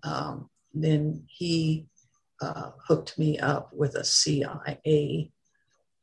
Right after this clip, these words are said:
person. And, um, so I just got the first memory of that encounter. And so I'm still, uh, working to process through all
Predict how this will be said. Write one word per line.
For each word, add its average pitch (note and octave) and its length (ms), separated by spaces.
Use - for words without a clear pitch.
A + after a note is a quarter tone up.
person. - 640
And, D3 440
um, C#3 480
so C#3+ 380
I C#3+ 160
just D3+ 300
got D3 160
the C#3 80
first D#3 360
memory D3+ 540
of D3+ 200
that F3 360
encounter. C#3 640
And C#3 240
so D3+ 360
I'm D3 120
still, D3+ 540
uh, - 280
working C#3+ 400
to - 60
process - 640
through - 220
all A#2+ 200